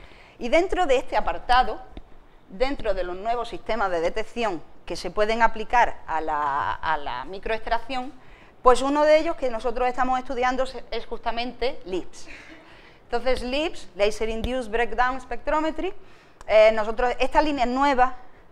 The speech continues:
realmente yo sí que he trabajado mucho con ella, pero en, en nuestro grupo es más o menos reciente. Estamos intentando aplicar, buscar nuevas aplicaciones para lips y una de ellas es esa, es intentan-, es intentar combinar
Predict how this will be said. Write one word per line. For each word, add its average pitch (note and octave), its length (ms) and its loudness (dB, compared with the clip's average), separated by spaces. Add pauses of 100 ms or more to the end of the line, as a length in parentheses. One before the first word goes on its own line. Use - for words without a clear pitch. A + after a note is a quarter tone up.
(540)
realmente A3+ 400 2
yo B3+ 120 2
sí B3+ 140 -4
que A#3+ 80 0
he A3 40 0
trabajado A3+ 580 6
mucho A3 280 -6
con A3+ 160 -4
ella, B3 240 4
pero G#3 500 2
en, G3 160 -2
en F#3 200 -6
nuestro F#3 300 -6
grupo G#3 440 -2 (440)
es G3 320 -8 (500)
más G3 220 -6
o G#3 60 -4
menos G3 240 -4
reciente. B3 560 -6 (720)
Estamos A#3+ 460 0
intentando B3 560 0
aplicar, A#3 540 2
buscar A3 320 2
nuevas A#3 300 2
aplicaciones A3+ 600 -4
para B3+ 240 4
lips D#4 380 -4
y A3+ 120 -6
una A3+ 200 0
de A#3 240 2
ellas C4 460 2
es G#3 280 -4
esa, F3 280 -8
es - 100 -10
intentan-, B3 580 0
es A3+ 240 -8
intentar G#3+ 560 0
combinar C4 540 -2